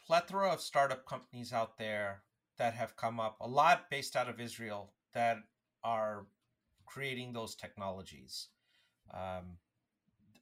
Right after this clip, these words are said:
th-, there's a numerous number of 'em. Uh,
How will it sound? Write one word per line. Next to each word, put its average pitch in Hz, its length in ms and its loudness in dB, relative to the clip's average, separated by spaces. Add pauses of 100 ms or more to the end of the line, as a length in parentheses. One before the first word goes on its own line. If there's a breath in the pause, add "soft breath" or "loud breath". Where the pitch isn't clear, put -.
(260)
th-, 151 240 0
there's 156 300 2
a 131 100 -4
numerous 151 480 0
number 120 320 0
of 85 120 -10
'em. 73 200 -12 (220)
Uh, 113 180 -8